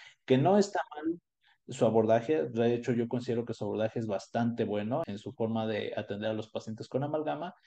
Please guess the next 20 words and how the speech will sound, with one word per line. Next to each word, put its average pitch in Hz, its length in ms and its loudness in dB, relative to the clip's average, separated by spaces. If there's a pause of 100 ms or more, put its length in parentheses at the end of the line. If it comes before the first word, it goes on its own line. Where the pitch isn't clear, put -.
(280)
pero 156 180 8
un 170 140 0
poquito 175 760 0 (360)
inclinado 131 880 4
hasta 120 320 -2
ciertos 135 800 0
aspectos 131 680 -6
que 123 120 -4
podrían 117 400 -4
considerarse 117 560 -6
un 127 60 -10
poquito 113 380 -8
como 107 280 -8
pseudociencia, 104 1000 -8 (200)
¿sale? 139 420 -2 (240)
¿Por 113 220 -2
qué? - 420 -6 (1200)
Porque 170 300 2
hay 247 140 6
artículos 156 800 2